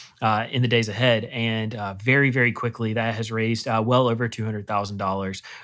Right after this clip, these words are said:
uh, by so many people just giving, uh, generously and selflessly, some people chipping in small amounts as low as fifteen or twenty dollars, and other people giving much, much larger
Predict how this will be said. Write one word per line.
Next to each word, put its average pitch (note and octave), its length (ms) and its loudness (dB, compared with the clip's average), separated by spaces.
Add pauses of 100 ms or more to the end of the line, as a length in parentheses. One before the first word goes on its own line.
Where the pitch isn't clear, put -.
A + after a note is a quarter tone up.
uh, G#2+ 300 2
by G#2+ 600 -2 (200)
so D3 400 0
many C3 260 4
people A2+ 380 -2
just B2 260 -4
giving, B2+ 400 2 (320)
uh, A2+ 240 2
generously C#3+ 720 2
and G2+ 100 -2
selflessly, C#3+ 540 2
some C3 220 2
people B2+ 200 0
chipping A#2 320 -2
in A2+ 280 2
small C#3 400 2
amounts C3 400 2
as B2 320 0
low B2+ 140 4
as A#2 100 2
fifteen C#3 340 -2
or B2 60 -2
twenty A#2 220 -4
dollars, B2+ 400 2
and A#2+ 60 -4
other A#2+ 120 0
people A#2+ 220 0
giving A#2 300 2
much, C3+ 300 0
much B2 200 -4
larger A2 380 -4